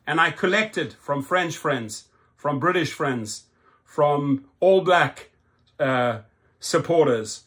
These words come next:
from Australian friends. Made good money. I think, uh, close on to about a thousand dollars. Uh, and they won by one point. So I'm gonna make some very wild predictions here. And, uh, let's see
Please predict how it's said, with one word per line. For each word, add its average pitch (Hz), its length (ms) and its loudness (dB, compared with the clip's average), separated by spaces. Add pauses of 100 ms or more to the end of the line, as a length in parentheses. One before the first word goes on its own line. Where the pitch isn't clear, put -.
(120)
from 139 540 0
Australian 185 680 2
friends. 120 520 -2 (180)
Made 214 300 -2
good 202 220 -2
money. 214 280 4
I 151 120 0
think, 214 280 0
uh, 180 200 4 (360)
close 254 400 6
on 269 140 2
to 240 140 -2
about 208 240 2
a - 20 -4
thousand 220 520 2
dollars. 202 520 0 (600)
Uh, 147 280 2
and 160 140 -6
they 165 80 -2
won 180 300 0
by 175 120 2
one 175 300 -2
point. 151 380 -2
So - 120 -8
I'm 151 60 -4
gonna 196 160 -2
make 254 220 0
some 214 160 -4
very 233 320 0
wild 196 560 0
predictions 185 640 -8
here. 117 400 -2 (800)
And, 139 380 2
uh, 139 340 6
let's 196 260 -2
see 220 540 -2